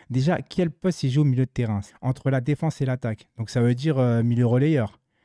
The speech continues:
C'est pas un numéro six, alors on est d'accord que c'est pas un numéro six, c'est plus un milieu relayeur. OK. Mo-, moi, je sais pas, j'ai jamais entendu parler de ce joueur. C'est pour ça que j'ai pas fait de vidéo, tu vois. Peut-être qu'il va avoir, euh, un mix du live,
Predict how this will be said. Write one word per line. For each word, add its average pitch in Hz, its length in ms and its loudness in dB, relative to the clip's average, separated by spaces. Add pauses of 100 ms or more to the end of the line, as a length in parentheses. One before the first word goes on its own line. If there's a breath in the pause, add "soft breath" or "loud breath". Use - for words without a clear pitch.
C'est - 220 -6
pas 135 140 -4
un 131 80 2
numéro 139 340 2
six, 113 240 -8
alors 101 180 -6
on 104 100 -4
est 113 80 -4
d'accord 120 280 -4
que - 80 -20
c'est 107 100 -6
pas 117 120 -4
un 117 60 0
numéro 113 300 0
six, 185 180 -6
c'est 110 200 -8
plus 147 280 -12
un 117 80 -6
milieu 117 300 -2
relayeur. 123 480 -2 (880 soft breath)
OK. 131 240 -4 (520)
Mo-, 160 120 -10
moi, 185 160 -2
je 139 100 -4
sais 165 160 -6
pas, 156 160 -2
j'ai 107 160 -6
jamais 135 400 -2
entendu 123 380 -6
parler 113 240 -4
de - 60 -16
ce 110 140 -4
joueur. 131 320 -2
C'est 139 140 -4
pour 139 140 -8
ça 202 100 -2
que 113 60 -10
j'ai 151 100 -4
pas 151 120 -4
fait 151 120 -4
de 139 60 -6
vidéo, 147 380 2
tu - 100 -10
vois. 117 180 -4
Peut-être 139 320 -2
qu'il - 160 -8
va 120 120 -2
avoir, 120 260 -2
euh, 110 200 -2 (380 loud breath)
un 120 140 0
mix 139 300 0
du 120 160 -2
live, 127 400 -2